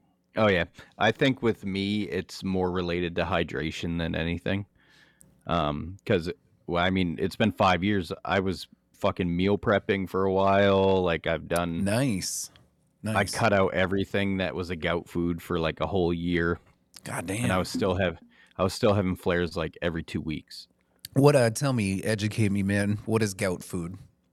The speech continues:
Speaker 1: Uh, red meat, anything that has purines in it.
Speaker 2: The
Speaker 1: So, like,
Speaker 2: fuck is a purine?
Speaker 1: it's something that your body, uh, metabolizes into uric acid.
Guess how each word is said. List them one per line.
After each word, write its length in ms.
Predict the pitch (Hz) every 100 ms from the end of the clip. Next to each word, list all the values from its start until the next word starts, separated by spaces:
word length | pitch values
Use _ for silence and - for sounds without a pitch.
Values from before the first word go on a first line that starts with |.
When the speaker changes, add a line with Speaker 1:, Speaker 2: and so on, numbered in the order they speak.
| _ _ _ _ _ _ _ _ _ _ _ _ _
Speaker 1:
Uh, 320 | 101 104 101 98
red 300 | 95 101 87
meat, 220 | 95 98
anything 380 | 104 117 117 131
that 100 | 107
has 140 | 101
purines 640 | - - 90 90 87 87 92
in 120 | 87
it. 140 | 87 - _ _ _ - -
Speaker 2:
The 80 | -
Speaker 1:
So, 120 | 92
like, 340 | 82 78 - - _
Speaker 2:
fuck 220 | 101 101
is 120 | 90
a 60 | 71
purine? 540 | - 117 95 64 98 - _ _ _ _ _ _ _
Speaker 1:
it's 160 | 101 90
something 340 | - 117 120 110
that 140 | 82
your 100 | 92
body, 540 | 80 90 90 90 85 - -
uh, 340 | 87 82 76 80 - _ _ _ _ -
metabolizes 800 | 95 87 92 90 92 87 87 85
into 160 | 85 82
uric 380 | 78 82 85 -
acid. 440 | 78 78 95